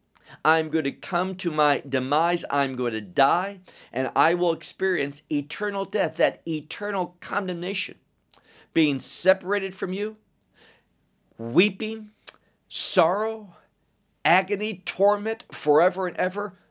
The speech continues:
But all I have to do is to say, "Thank you, God, for Yeshua. Thank you for the cross. Thank you for the provision that you made freely,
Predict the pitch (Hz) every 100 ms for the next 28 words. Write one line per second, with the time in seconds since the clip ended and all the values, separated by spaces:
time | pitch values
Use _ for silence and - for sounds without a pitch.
0 | _ 226 208 - _ _ _ _ _ _
1 | - 120 143 160 165 165 165 151 165 143
2 | 117 - 113 - 110 104 - _ - -
3 | - 180 180 160 - 117 104 110 104 90
4 | _ _ _ _ _ _ _ - 117 113
5 | 113 - 113 92 _ _ _ _ _ _
6 | - 170 180 208 220 208 - 202 131 98
7 | 92 _ _ - 123 - 113 90 - -
8 | - - - - - 180 220 - 247 196
9 | - - 226 139 139 165 156 - 175 156
10 | 214 - 190 165 160 - 220 214 208 -
11 | - - - 220 247 175 120